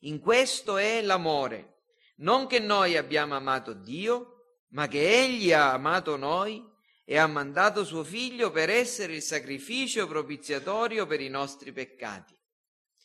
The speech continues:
Carissimi, se Dio ci ha tanto amati, anche noi dobbiamo amarci gli uni gli altri.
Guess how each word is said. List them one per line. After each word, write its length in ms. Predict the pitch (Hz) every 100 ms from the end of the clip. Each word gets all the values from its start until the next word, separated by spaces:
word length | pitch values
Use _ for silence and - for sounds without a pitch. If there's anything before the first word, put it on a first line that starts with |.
| _ _
Carissimi, 760 | 139 143 208 - 127 107 95 _ _ _ _
se 280 | - 139
Dio 360 | 139 196 226 214
ci 200 | - 151
ha 400 | 160 170 165 -
tanto 380 | 143 151 156 151
amati, 600 | 139 147 185 185 190 202 _ _ -
anche 360 | 127 123 120
noi 440 | 117 151 202 220 214 - _ _ _
dobbiamo 540 | - 127 123 160 180 185
amarci 680 | 175 190 202 180 - 185 175
gli 140 | 143
uni 300 | 160 170 165
gli 140 | 147 110
altri. 480 | 92 87 _ _